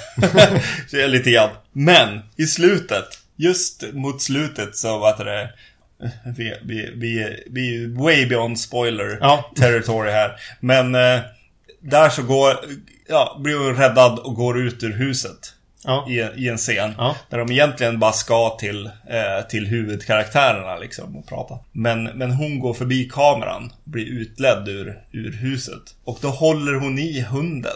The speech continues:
Speaker 2: Fortfarande.
Speaker 1: Fortfarande. Som att, eh, jag ska...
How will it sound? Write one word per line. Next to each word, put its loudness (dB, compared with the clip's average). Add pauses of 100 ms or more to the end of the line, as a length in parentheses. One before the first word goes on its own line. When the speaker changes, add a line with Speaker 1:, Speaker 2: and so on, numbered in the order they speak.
Speaker 2:
Fortfarande. -2
Speaker 1:
Fortfarande. -2 (180)
Som -4
att, -6
eh, -16
jag -2
ska... -8